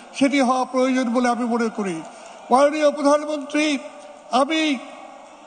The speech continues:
বলতে চাই এই রাজারবাগ ছিল, পুলিশ লাইন ছিল প্রতিরোধের জায়গা, প্রথম প্রতিরোধ গড়ে ছিল মুক্তিযুদ্ধের সময়। আজকে আমাদের দুর্ভাগ্য সেই পুলিশকেই রাস্তায় দাঁড়িয়ে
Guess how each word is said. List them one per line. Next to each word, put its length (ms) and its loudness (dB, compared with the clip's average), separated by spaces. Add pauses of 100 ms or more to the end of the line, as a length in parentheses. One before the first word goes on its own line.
(240)
বলতে 320 4
চাই 420 2 (400)
এই 220 2
রাজারবাগ 560 2
ছিল, 200 0 (680)
পুলিশ 360 0
লাইন 220 2
ছিল 260 0
প্রতিরোধের 680 0 (1700)
জায়গা, 500 4
প্রথম 420 0
প্রতিরোধ 480 -2
গড়ে 260 0
ছিল 400 0 (380)
মুক্তিযুদ্ধের 640 2
সময়। 440 -2 (460)
আজকে 360 2
আমাদের 320 -2
দুর্ভাগ্য 680 0 (640)
সেই 280 2
পুলিশকেই 760 -2 (500)
রাস্তায় 500 2
দাঁড়িয়ে 600 0